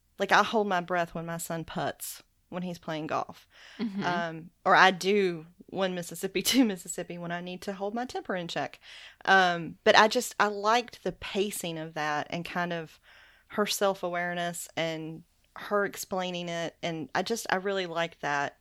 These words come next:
Speaker 1: as an opening. And I say that as someone who does not care about football at all.
Speaker 2: Mm-hmm.
Speaker 1: But my favorite part of the whole movie was Quentin Aaron's portrayal of Michael. That kid stole my heart. I mean,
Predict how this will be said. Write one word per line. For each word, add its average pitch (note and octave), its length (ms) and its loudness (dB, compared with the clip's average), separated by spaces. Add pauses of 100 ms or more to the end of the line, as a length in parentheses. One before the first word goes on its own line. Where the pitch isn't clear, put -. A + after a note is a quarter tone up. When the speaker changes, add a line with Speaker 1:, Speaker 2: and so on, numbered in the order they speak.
(140)
Speaker 1:
as E3+ 160 -4
an F3+ 140 -6
opening. E3 400 -4
And F3 100 0
I F#3 80 2
say F3+ 220 -2
that D#3+ 120 -4
as D3+ 120 -6
someone D#3+ 260 -6
who D#3+ 80 -10
does C#3 180 -10
not C#3+ 320 -8
care D#3 200 -10
about - 240 -10
football - 340 -10
at - 60 -8
all. - 200 -10 (480)
Speaker 2:
Mm-hmm. E3+ 420 -8 (840)
Speaker 1:
But D#3+ 140 6
my G3 160 6
favorite G#3+ 400 4
part F#3 220 0
of F3 40 -4
the E3+ 60 -4
whole C4 300 2
movie D#3 500 -4
was F3+ 240 -6
Quentin - 320 -6
Aaron's E3+ 420 -6
portrayal D#3 600 -6
of D3+ 280 -8
Michael. D3 460 -6 (600)
That G3 240 6
kid F#3 460 0
stole F3 720 -2 (120)
my E3 480 -4
heart. - 560 -6 (540)
I F#3 80 2
mean, F3 480 -4